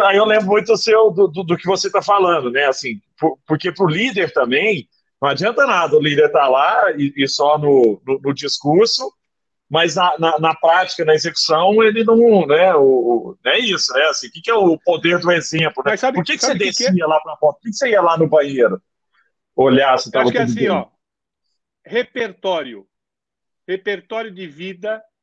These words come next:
Speaker 2: e conhecimento você não perde nunca. E pra que, é, quando você tá numa posição hierárquica, é,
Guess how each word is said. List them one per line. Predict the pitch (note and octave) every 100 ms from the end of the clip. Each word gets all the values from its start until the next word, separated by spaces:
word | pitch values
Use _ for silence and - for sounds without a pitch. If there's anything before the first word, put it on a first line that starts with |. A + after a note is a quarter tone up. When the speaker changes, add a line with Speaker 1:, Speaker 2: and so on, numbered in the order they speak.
| _
Speaker 2:
e | E3+
conhecimento | - G3 F#3+ F#3 - D#3 F3+ F3+ G#3+ G#3 _ _
você | F3 E3+
não | F#3+ F#3
perde | F3+ F3+ F#3 F3+ F#3 F#3+ G3 _ _ _ _
nunca. | F3+ F3+ F3+ A2 _ _ _ _ _ _ _ _ _ _ _ _ _
E | F3
pra | - G#3 G#3
que, | A3 A3 G#3+ - _
é, | G3 F#3+ F#3+ _
quando | G#3+ A#3
você | A3+ G#3+ A#3
tá | A#3+
numa | A#3 A#3
posição | - G#3+ F#3+ E3+ - F#3+ F3+ E3+ C#3+ _ _ _ _ -
hierárquica, | F#3+ G3 F3+ A3 F3+ D#3+ - B2 A2 _ _ _ _ _ _ _ _ - - _ _
é, | E3+ E3 D#3 D3+ D3